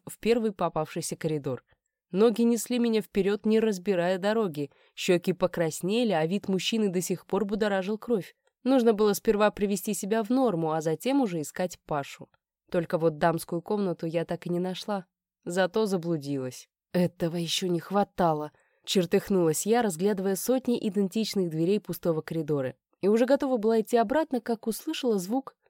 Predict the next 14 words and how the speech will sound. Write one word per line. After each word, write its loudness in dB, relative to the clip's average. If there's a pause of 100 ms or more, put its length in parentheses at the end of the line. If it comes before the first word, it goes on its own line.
(120)
разбивающегося 0
стекла. -6 (640)
За 2
ним 4
последовал 0
еще 0
один 0
громкий 4
стук, -4
затем -4
треск, -2
а 0
после -2
и -2